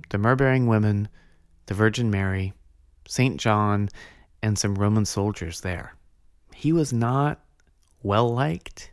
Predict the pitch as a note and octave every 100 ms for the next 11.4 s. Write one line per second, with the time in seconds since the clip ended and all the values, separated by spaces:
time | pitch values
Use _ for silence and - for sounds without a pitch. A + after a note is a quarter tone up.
0 | _ _ A#2 A#2+ B2 A#2+ A#2 C#3 C#3+ -
1 | - - - _ _ G2 G2 C3+ C3 A2+
2 | - G#2+ G#2+ B2 A#2 F#2 _ _ _ _
3 | - C#3 D3+ C3+ C#3 C#3 G#2+ F#2+ F2+ G#2
4 | A2 E2+ - - _ _ _ - - -
5 | - - _ _ _ _ - A#2 A2 A#2
6 | D3+ D3+ C#3+ - A#2 G#2+ - A2+ D#3+ -
7 | F#2+ F2 - - - _ _ - A#2 A2
8 | A#2 C3+ C#3 - - A#2+ A2+ C3 F3 D3
9 | G2 A2 _ _ - B2 A#2 C#3+ D#3 -
10 | - - D#3 C#3 C3+ D#3+ A#2 G#2 G2+ F#2
11 | C3+ F#3 F2